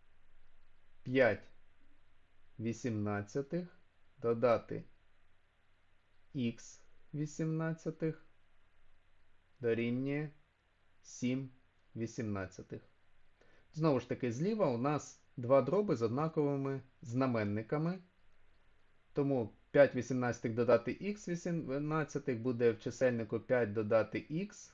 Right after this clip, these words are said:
додаємо чисельники дробів, в знаменнику буде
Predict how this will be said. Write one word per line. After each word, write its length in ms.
додаємо 480
чисельники 600
дробів, 480
в 20
знаменнику 580
буде 380